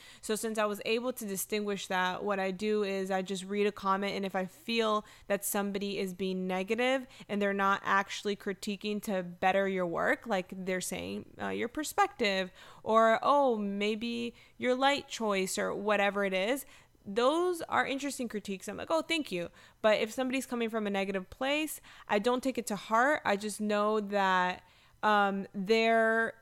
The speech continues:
bitter and something's going on in their life, and that's why they're being negative, and they're trying, they're taking it out on me, and I completely just block it because I don't have time for that. I'm way too busy. So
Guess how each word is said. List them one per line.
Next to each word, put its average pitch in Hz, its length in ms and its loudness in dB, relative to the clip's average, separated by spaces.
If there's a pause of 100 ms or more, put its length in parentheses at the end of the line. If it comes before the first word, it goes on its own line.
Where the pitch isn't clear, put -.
(220)
bitter 269 400 8
and 220 240 0
something's 208 260 -2
going 202 220 0
on 190 120 0
in 185 120 -2
their 226 200 4
life, 220 400 4
and 202 200 -2
that's 190 240 2
why 196 100 2
they're 190 160 -2
being 185 260 -4
negative, 185 640 0
and 196 140 -4
they're 190 180 -4 (180)
trying, 196 440 -4
they're 202 140 0
taking 196 320 -4
it 185 100 0
out 180 160 2
on 175 240 -2
me, 214 320 -2 (260)
and 202 140 0
I 196 100 2
completely 190 520 -6
just 180 260 -10
block 180 400 -2
it 233 280 0
because 202 220 -4
I 185 80 0
don't 180 140 0
have 180 120 -4
time 180 280 -6
for 170 100 -8
that. 151 220 -4
I'm 185 100 -6
way 190 140 -4
too 185 160 -6
busy. 175 320 -8
So 202 300 0